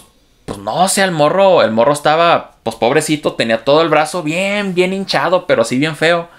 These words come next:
"No, güey, pues, échale, no sé, alcohol". "No, es que no, no, no se puede y, y no, le duele un chingo". Entonces, pasó el señor de la tuba, vio la acción y dice,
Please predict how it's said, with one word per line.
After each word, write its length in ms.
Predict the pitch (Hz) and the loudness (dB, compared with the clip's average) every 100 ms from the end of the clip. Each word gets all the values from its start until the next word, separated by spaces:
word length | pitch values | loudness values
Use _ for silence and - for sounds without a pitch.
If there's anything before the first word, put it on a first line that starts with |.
| - - - _ - | -20 -20 -20 _ -8
"No, 200 | 127 202 | 0 2
güey, 140 | 233 226 | 2 0
pues, 140 | 151 | -4
échale, 420 | 151 180 214 202 147 | -4 -2 0 2 2
no 120 | 151 | 0
sé, 340 | - 165 202 185 | -4 -2 0 0
alcohol". 520 | - - 170 196 117 | 0 2 2 2 -2
"No, 180 | 190 254 | -2 -2
es 80 | |
que 120 | - 120 | 0 -2
no, 140 | - | -2
no, 280 | 143 160 156 - - | 0 0 0 -8 -6
no 120 | 127 | -2
se 120 | 143 214 | -2 -2
puede 480 | 185 226 269 262 | -2 0 4 4
y, 260 | 208 139 - - - - - | 4 0 -6 -18 -20 -20 -14
y 200 | - 117 | -6 -4
no, 280 | 113 117 180 | -2 -2 0
le 100 | 220 | 0
duele 180 | 160 175 | 2 2
un 100 | 214 | 0
chingo". 600 | - 202 226 233 220 214 - - - - - - | 0 2 2 2 0 -2 -14 -20 -20 -20 -18 -8
Entonces, 840 | - 165 - 202 196 208 208 - _ _ _ _ - | -6 -4 0 0 0 -2 -2 -6 _ _ _ _ 0
pasó 340 | 120 117 135 | 2 2 0
el 60 | 143 | 0
señor 320 | 170 170 170 | 0 2 2
de 80 | 180 | 2
la 180 | 175 170 | 0 2
tuba, 500 | 202 175 147 156 _ _ _ _ _ _ _ _ _ _ _ _ _ - | 2 4 0 -2 _ _ _ _ _ _ _ _ _ _ _ _ _ -14
vio 260 | 123 120 117 | 0 4 4
la 100 | 131 | 4
acción 520 | 147 - 190 170 180 _ _ _ _ _ | 0 -2 -2 -2 -6 _ _ _ _ _
y 140 | - 120 | -2 -2
dice, 380 | 135 110 - | 0 -2 -4